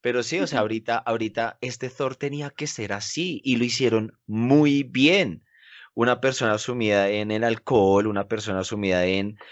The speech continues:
Speaker 1: olvidarse lo que en serio sucedió. Cuando, cuando Hulk llega y dice como, eh, "Es que ya sabemos cómo, puede, puede que ya sepamos cómo ir, eh, y destruir lo que hizo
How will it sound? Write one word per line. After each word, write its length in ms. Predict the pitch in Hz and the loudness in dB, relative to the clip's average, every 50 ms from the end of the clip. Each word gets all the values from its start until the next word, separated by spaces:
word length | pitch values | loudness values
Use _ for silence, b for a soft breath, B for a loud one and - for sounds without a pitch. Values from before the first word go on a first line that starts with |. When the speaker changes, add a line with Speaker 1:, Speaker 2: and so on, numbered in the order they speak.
| B B B B | B B B B
Speaker 1:
olvidarse 640 | - 113 110 101 117 113 110 104 101 98 - 107 101 | 0 0 2 4 6 6 6 6 4 2 0 -2 -2
lo 160 | 101 101 98 | -2 -2 -2
que 80 | 104 107 | -2 -4
en 60 | 107 | -2
serio 280 | - - 101 92 92 90 | -2 -2 -2 -2 -2 -4
sucedió. 720 | - 104 - - 107 92 90 95 104 107 110 113 113 113 B B B B B B | -4 -4 -2 0 0 2 2 4 4 4 4 2 0 -2 B B B B B B
Cuando, 720 | - 117 113 110 107 110 107 107 104 101 101 101 87 - | 2 2 2 2 2 2 4 4 4 2 2 0 -2 -4
cuando 280 | - 117 107 104 107 104 101 | -4 -4 -2 -2 -2 -2 0
Hulk 200 | 104 104 104 98 | 2 0 0 0
llega 220 | 101 107 104 104 104 | 0 -2 -2 -2 -2
y 40 | |
dice 300 | 104 110 107 104 117 110 | -4 -4 -8 -8 -8 -10
como, 640 | - 113 110 110 113 113 113 107 104 98 95 90 87 - | -10 -8 -4 -2 0 0 0 2 2 2 0 0 0 -2
eh, 360 | - 98 95 92 90 90 90 90 | 0 0 0 2 2 2 0 0
"Es 120 | 90 - | -2 -4
que 120 | - 104 98 | -4 -2 0
ya 140 | 107 104 101 | 2 0 0
sabemos 460 | - 110 104 101 104 101 - - _ _ _ _ _ _ _ _ _ - | 0 -4 -6 -4 -6 -8 -8 -12 _ _ _ _ _ _ _ _ _ -4
cómo, 320 | - 104 104 110 98 101 | -2 -2 -2 -2 -4 0
puede, 420 | - 117 113 113 104 113 - - - _ _ _ _ - | 4 4 6 4 4 2 -2 -10 -12 _ _ _ _ -8
puede 460 | - 117 131 131 131 127 123 151 156 156 | 0 4 4 6 6 4 2 0 -4 -4
que 140 | 160 143 | -4 -2
ya 100 | 113 110 | -2 -2
sepamos 380 | 107 120 110 - 117 120 123 123 | -2 -2 -2 -2 -2 -2 -4 -6
cómo 240 | - - 120 120 117 120 | -2 -2 -2 0 0 0
ir, 260 | 120 120 120 117 117 B B B B B B B | 2 2 2 0 -2 B B B B B B B
eh, 220 | 113 110 113 110 - | 4 4 4 4 6
y 100 | 127 123 | 6 6
destruir 320 | 120 120 117 - 117 107 101 | 6 4 4 4 4 4 4
lo 80 | 101 | 4
que 100 | - 120 | 4 2
hizo 260 | 113 - - 101 101 | 0 2 2 0 0